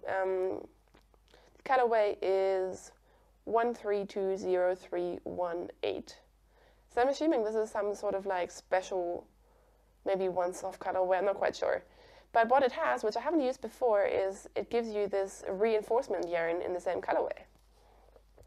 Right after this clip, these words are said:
So the way I get it is you're supposed to use this for heels and toes. I mean, that's what would make sense to me. But if anyone has used this stuff before, let me know. I'm curious to try it.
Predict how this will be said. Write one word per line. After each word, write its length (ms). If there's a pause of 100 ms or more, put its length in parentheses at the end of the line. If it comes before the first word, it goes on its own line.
(640)
So 440
the 100
way 340
I 160
get 220
it 140
is 280
you're 160
supposed 320
to 80
use 260
this 260 (120)
for 280
heels 260
and 100
toes. 440 (920)
I 80
mean, 220
that's 320
what 180
would 100
make 220
sense 260
to 120
me. 200 (480)
But 120
if 80
anyone 340
has 180
used 200
this 100
stuff 240
before, 280
let 140
me 100
know. 160
I'm 360 (180)
curious 300
to 80
try 240
it. 240